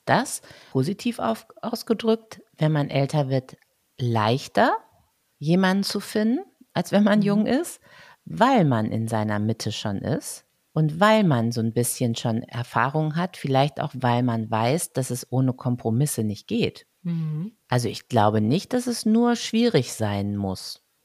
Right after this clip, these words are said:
Speaker 1: Es kann
Speaker 2: Ja.
Speaker 1: auch so sein, wenn du jetzt jemanden triffst, wo es matcht und beide sind irgendwie in ihrem Frieden
Speaker 2: Mhm.
Speaker 1: und das Gemeinsame, wie du das Leben siehst,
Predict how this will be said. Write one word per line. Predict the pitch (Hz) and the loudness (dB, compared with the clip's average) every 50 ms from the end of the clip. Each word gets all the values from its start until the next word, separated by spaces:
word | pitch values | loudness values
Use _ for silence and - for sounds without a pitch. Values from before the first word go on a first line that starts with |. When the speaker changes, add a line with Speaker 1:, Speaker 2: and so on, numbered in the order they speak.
| _ _ _ - | _ _ _ -14
Speaker 1:
Es | - - - - | -12 -12 -12 -10
kann | - - - - - 240 | -10 -6 -4 -2 0 0
Speaker 2:
Ja. | 190 170 147 165 | 0 2 2 2
Speaker 1:
auch | 185 208 233 - - - - | 2 2 -2 -4 -8 -14 -8
so | - 165 175 190 185 | -4 -2 -2 -2 0
sein, | 170 185 185 196 202 208 214 220 - - - - - - - _ - | 0 0 0 0 0 0 -2 -4 -6 -10 -20 -20 -20 -20 -20 _ -2
wenn | 135 139 135 135 131 | 0 2 4 4 2
du | 131 127 | 2 0
jetzt | 120 123 120 120 - - | 2 2 0 0 -2 -4
jemanden | 127 117 113 110 107 104 101 | -2 -2 0 0 -2 -2 -4
triffst, | - - - 180 220 - - - - - | -4 0 0 0 0 -2 -8 -12 -12 -12
wo | - 135 135 127 120 | -12 -8 -6 -4 -4
es | - - - | -4 -4 -4
matcht | 107 104 127 202 254 - - - - - | -2 0 0 0 -2 -4 -10 -10 -8 -6
und | 135 131 127 | -6 -6 -2
beide | - 104 101 123 151 185 185 | -2 -2 0 0 0 -2 -2
sind | - 151 139 139 127 - | -2 -2 -2 -2 -2 -2
irgendwie | - 123 135 151 151 147 - 147 156 - | -2 -2 -2 -2 -4 -4 -4 -4 -4 -2
in | 131 131 117 | -2 -2 -2
ihrem | - 123 117 113 110 | 0 0 0 0 -2
Frieden | - - - 185 202 254 247 147 113 135 180 262 - _ _ _ _ | -4 -6 -4 -2 -2 -2 0 0 0 0 -2 -4 -6 _ _ _ _
Speaker 2:
Mhm. | - 190 190 185 175 170 160 160 165 185 226 240 _ _ _ _ _ _ | -6 -4 -2 -2 -2 -2 -4 -4 -4 -6 -8 -10 _ _ _ _ _ _
Speaker 1:
und | - 160 151 143 - - - _ - | 2 2 2 2 2 -4 -10 _ 0
das | 143 147 156 - - - - - - | 2 2 2 0 -2 -4 -4 -6 -8
Gemeinsame, | - - 139 127 127 131 131 165 214 269 320 294 226 160 135 123 117 117 117 117 113 110 - - - - - - _ _ - _ _ _ _ _ - | -4 0 2 4 4 4 4 4 2 2 0 0 2 2 4 4 4 2 2 2 0 0 -4 -8 -16 -18 -20 -20 _ _ -20 _ _ _ _ _ -12
wie | 117 123 131 151 170 | -8 -4 -2 0 0
du | 165 170 | 0 2
das | 139 143 120 120 - | 2 2 2 0 0
Leben | 131 127 156 196 233 226 185 147 131 | 0 4 4 4 6 6 4 4 4
siehst, | 110 110 120 131 127 117 95 - - - - - - | 2 2 2 2 2 2 0 -4 -8 -10 -12 -20 -20